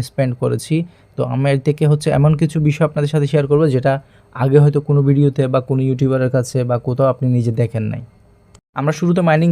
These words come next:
যখন স্টার্ট করেছিলাম, তখন খুব স্লো স্লো মাইনিং হয়েছিল। এখন যারা নতুন শু-, করে শুরু করবেন, তারা খুব স্পিডে কীভাবে মাইনিং করবেন, আপনাদেরকে সেটাই দেখিয়ে দিব। যারা সিজন ওয়ান থেকে করে আসছেন, তো ঠিক আছে, আর যারা এখনও করেন নাই, সিজন টুতে আপনাদের জন্য বিগ একটা অপরচুনিটি রয়েছে। সেটা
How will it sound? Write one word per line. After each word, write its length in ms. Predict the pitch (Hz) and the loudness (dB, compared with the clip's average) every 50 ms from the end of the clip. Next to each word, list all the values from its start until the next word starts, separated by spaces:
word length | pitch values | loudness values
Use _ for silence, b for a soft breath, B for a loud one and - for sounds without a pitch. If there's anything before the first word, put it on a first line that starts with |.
| 160 | 2
যখন 140 | 165 160 160 160 - | 0 0 -2 -2 0
স্টার্ট 200 | - 156 151 147 - | 2 2 2 4 2
করেছিলাম, 260 | 160 151 139 156 156 160 151 | 2 2 2 0 -2 -2 -2
তখন 140 | 143 147 143 143 - | -2 -2 -2 -2 -4
খুব 100 | 143 143 - | -6 -8 -8
স্লো 140 | - 147 147 143 - | -4 -2 -2 -2 0
স্লো 120 | - 151 143 135 | -2 -2 0 0
মাইনিং 220 | 131 127 131 127 123 127 | -2 -2 -2 -2 0 0
হয়েছিল। 320 | 131 123 117 - - 123 147 175 185 - - 139 | 0 0 -2 -4 -4 -4 -4 -4 -4 -4 -4 -2
এখন 140 | - 175 175 170 | 2 2 4 4
যারা 140 | 175 170 175 165 151 | 4 4 4 4 2
নতুন 180 | 147 147 170 165 147 | 2 2 0 -2 -2
শু-, 120 | - - 170 - - | -4 -8 -8 -2 0
করে 120 | 160 160 160 - | 0 0 2 0
শুরু 160 | - 151 156 147 165 | -2 -2 0 2 2
করবেন, 240 | 156 147 156 160 156 147 | 2 2 2 0 0 0
তারা 120 | 139 135 135 - | 0 -2 -2 -2
খুব 100 | - 151 147 143 - | -2 0 0 0 0
স্পিডে 260 | - - - 151 156 151 | -2 -2 -2 0 0 0
কীভাবে 220 | 156 147 143 143 143 139 | 2 2 2 2 2 0
মাইনিং 200 | 135 135 139 135 - | 0 0 -2 -2 -2
করবেন, 200 | 135 131 135 135 131 123 | -4 -4 -4 -4 -6 -6
আপনাদেরকে 440 | - 127 123 123 120 127 - 147 92 92 b b b b b b - | -6 -6 -6 -6 -6 -6 -4 -4 -4 -4 b b b b b b -2
সেটাই 280 | - 151 147 156 156 151 151 | 0 2 2 4 2 2 2
দেখিয়ে 220 | 151 151 156 151 | 2 2 0 0
দিব। 100 | 156 156 165 160 139 | 2 2 0 2 2
যারা 140 | 131 127 135 135 - | 2 0 0 -2 -2
সিজন 200 | 139 131 139 135 | -2 -2 -2 -2
ওয়ান 120 | 135 135 135 - | -2 -2 -2 -2
থেকে 140 | 143 135 139 - | -2 -2 -2 -2
করে 140 | - 127 135 131 | -2 -2 -2 -2
আসছেন, 260 | 120 - - - 143 143 139 - | -4 -4 -4 -2 0 0 0 -2
তো 60 | 143 127 | -2 -2
ঠিক 120 | 135 131 120 127 123 | -2 0 0 0 0
আছে, 140 | - - 180 185 185 B B B B B - | 0 0 -2 -2 -2 B B B B B -2
আর 60 | 127 123 | -2 0
যারা 140 | 120 127 131 131 | 2 2 2 2
এখনও 180 | 127 139 139 143 - | 2 0 0 0 2
করেন 160 | 151 147 147 160 | 2 2 4 2
নাই, 80 | 165 160 165 | 0 0 0
সিজন 220 | - 139 131 143 139 131 | -2 -2 -2 -2 -2 -2
টুতে 180 | - 143 143 156 143 | -2 -2 0 0 0
আপনাদের 260 | 143 - 139 139 139 127 139 | 0 0 -2 -2 0 0 -2
জন্য 120 | 139 139 123 113 110 120 | -2 -2 -4 -4 -2 2
বিগ 140 | 127 156 156 165 165 | 2 4 4 2 0
একটা 180 | 160 - - 170 156 147 | 0 -2 -2 -2 -2 0
অপরচুনিটি 460 | 139 156 156 151 - 165 160 151 160 151 | -2 -2 -2 -2 -2 -2 -2 -2 -2 0
রয়েছে। 280 | 156 156 147 - - 170 175 175 175 b b b b - | 0 0 -2 -2 -2 -2 -2 -2 -4 b b b b -2
সেটা 180 | - 160 147 | 0 0 0